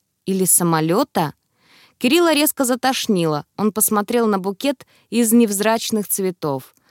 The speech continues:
Может, среди них есть вех, что фрау Ингрид сорвала у протекающей рядом речушки?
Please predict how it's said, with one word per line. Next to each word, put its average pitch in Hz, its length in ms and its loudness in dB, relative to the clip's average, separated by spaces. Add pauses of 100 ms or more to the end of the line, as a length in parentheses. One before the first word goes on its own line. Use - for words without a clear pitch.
(160)
Может, 214 300 0
среди 214 340 -2
них 233 280 0
есть 202 420 -4
вех, 196 520 -4 (120)
что - 240 -4
фрау 190 460 0
Ингрид 175 420 -2
сорвала 180 560 -2 (300)
у 202 160 -2
протекающей 202 760 -2
рядом 196 300 -2
речушки? 208 680 -6